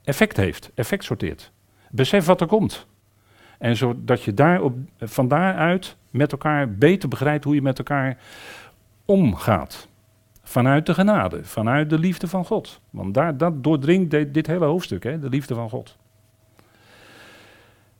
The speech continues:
Er waren verschillende groepen, sterk en zwak, die God op hun wijze wilden dienen of eren. Want het is heel positief, ze wil-, ze willen allemaal op hun wijze, op hun manier God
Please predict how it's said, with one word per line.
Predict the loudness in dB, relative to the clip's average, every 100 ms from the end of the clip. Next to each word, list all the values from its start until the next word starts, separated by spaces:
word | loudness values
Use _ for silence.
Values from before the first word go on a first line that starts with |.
| _
Er | 2 6
waren | 8 8
verschillende | 4 2 2 4 2
groepen, | 4 4 4 -2 -4 _ _ _ _ _ _ _ _ -12
sterk | 0 2 2
en | 0
zwak, | 0 -4 -6 -20 _ _ _ _ _ _
die | -2 0 2
God | 0 -2
op | -4 -2
hun | 2 4
wijze | 4 2 0 0
wilden | 0 0 0
dienen | 2 2 0
of | -4 -8
eren. | -6 -6 -6
Want | -4 -6
het | -6 -8
is | -6
heel | -2 -2
positief, | 0 0 0 -4 -6 -6
ze | -6
wil-, | 0 2 0 -2
ze | -4
willen | -2 0 -2
allemaal | -2 0 0 -2
op | -4 -4
hun | -2 0 0
wijze, | 0 -2 -4
op | -6 -2
hun | 0 0
manier | 0 0 -2 -4
God | -2 -2 -2